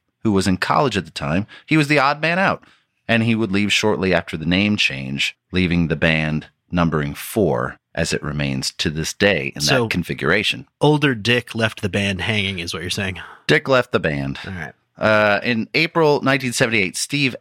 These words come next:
Speaker 1: Averill, a friend of Adam Clayton's, would offer the band six suggestions for possible band names. One of the choices was U two, and the guys would immediately gravitate towards that one as it was a bit ambivalent, and to quote Bono,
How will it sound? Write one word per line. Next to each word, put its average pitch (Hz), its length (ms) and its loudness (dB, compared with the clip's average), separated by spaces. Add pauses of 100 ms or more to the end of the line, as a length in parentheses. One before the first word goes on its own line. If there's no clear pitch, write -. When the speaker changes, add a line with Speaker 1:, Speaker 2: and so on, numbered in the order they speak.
Speaker 1:
Averill, 82 760 -2
a 95 80 -6
friend 107 320 2
of 95 160 -2 (180)
Adam 95 300 0
Clayton's, 87 580 -2 (200)
would 92 200 2
offer 98 320 2
the 90 120 -4
band 90 260 0
six - 560 -4 (160)
suggestions 117 800 0
for 95 140 -4
possible 95 720 0
band 85 400 -2
names. 62 340 -10 (300)
One 117 160 4
of 117 40 2
the 113 60 0
choices 110 420 2
was 95 360 2 (180)
U 98 200 2
two, - 280 -2 (240)
and 98 160 2
the 98 60 0
guys 92 280 2
would 90 120 -2
immediately 87 400 0
gravitate 87 680 -2 (240)
towards 80 280 -2
that 78 180 2
one 80 240 -2
as 85 180 -2
it 80 120 0
was 82 120 -4
a 85 60 -2
bit 80 280 -2 (100)
ambivalent, 127 760 0 (400)
and 101 140 2
to 101 80 -4
quote 113 360 0
Bono, 90 520 2